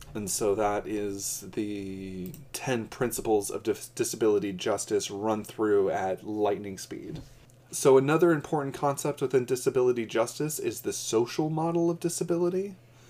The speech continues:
Society and the lived environment need to be molded to the needs of people in society regardless of ability,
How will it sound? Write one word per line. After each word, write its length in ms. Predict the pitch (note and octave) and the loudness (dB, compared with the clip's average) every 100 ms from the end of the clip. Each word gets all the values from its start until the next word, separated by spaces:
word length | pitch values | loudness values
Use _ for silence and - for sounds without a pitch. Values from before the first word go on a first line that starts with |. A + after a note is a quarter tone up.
| - - | -14 -8
Society 840 | - - - C3+ C#3+ D3 D3 C3+ | -4 -2 4 6 6 2 0 0
and 200 | A#2+ A#2+ | -2 -2
the 80 | A2 | 0
lived 320 | G#2+ C3 C3 | 4 4 4
environment 800 | A#2 G#2 G#2 A2 C3+ D3 D#3+ - A2+ | -2 -2 2 2 2 0 -2 -4 -8
need 380 | A#2 C3 C#3+ | -4 -2 -2
to 140 | C#3 B2+ | -4 -6
be 100 | A#2 | -4
molded 540 | A2 A#2+ C3 C3 C3 | 0 4 4 4 0
to 160 | - A2+ | -4 -6
the 120 | A2 | -6
needs 540 | G#2+ A2+ C3 C3 B2+ | -4 -4 -2 -4 -6
of 720 | - A#2 A2+ A2 G#2+ - - - | -6 0 2 2 -2 -12 -18 -18
people 400 | - C#3 C3 A2+ | -6 -2 4 4
in 100 | A2+ | 4
society 800 | A2+ A#2 - A#2+ A#2 A#2 A2+ G#2+ | 0 -4 0 2 2 2 0 -2
regardless 640 | G#2+ G#2+ A#2 A2+ A2 G#2+ - | -2 -2 4 4 4 -2 -4
of 80 | |
ability, 600 | G#2+ F#2+ F#2 F#2 G2+ - | -2 0 0 -2 -6 -8